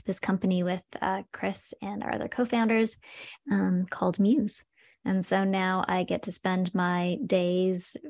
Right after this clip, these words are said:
running the research lab at Muse and the clinical partnerships and helping people understand the value of taking care of your brain and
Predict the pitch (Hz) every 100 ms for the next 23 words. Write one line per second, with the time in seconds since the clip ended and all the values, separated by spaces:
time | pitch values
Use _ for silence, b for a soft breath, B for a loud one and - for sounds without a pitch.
0 | - - 196 190 180 180 165 190 185 -
1 | - 185 - - 208 214 214 208 180 -
2 | 185 180 - - - 254 269 277 - -
3 | - - 190 180 180 185 180 - B B
4 | - 185 190 185 180 190 185 185 - 180
5 | 180 180 - 180 175 170 190 190 185 180
6 | - 175 175 175 175 - 185 - 185 -
7 | 202 180 196 - 185 185 220 196 185 180